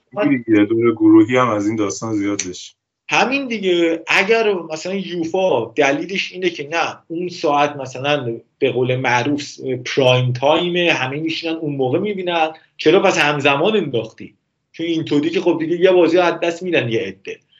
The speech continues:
Speaker 1: بعد دو ساعت، بابا، دیگه دو ساعت که به جایی بر نمیخوره. بعد اتفاقاً دو ساعت زودتر باشه، واسه بازار شرق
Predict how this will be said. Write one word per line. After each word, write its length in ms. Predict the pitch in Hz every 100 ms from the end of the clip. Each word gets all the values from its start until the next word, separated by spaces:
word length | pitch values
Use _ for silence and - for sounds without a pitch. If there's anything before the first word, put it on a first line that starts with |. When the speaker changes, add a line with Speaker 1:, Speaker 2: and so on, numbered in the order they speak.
| _ _ _ -
Speaker 1:
بعد 320 | 208 180 147
دو 200 | 190 190
ساعت، 540 | - 180 180 202 208
بابا، 220 | - 202 214
دیگه 220 | 196 208
دو 160 | 202
ساعت 280 | 180 185 185
که 80 | 208
به 140 | 190
جایی 380 | 135 123 175 202
بر 280 | 202 180 165
نمیخوره. 420 | 147 139 127 113
بعد 200 | 147 175
اتفاقاً 360 | 214 214 196 214
دو 200 | 196 190
ساعت 300 | 185 170 165
زودتر 420 | 165 165 160 160
باشه، 600 | 165 160 196 208 190 - - _ -
واسه 560 | 147 185 208 208 202
بازار 560 | 160 127 156 156 165 196
شرق 500 | - 160 147 160 151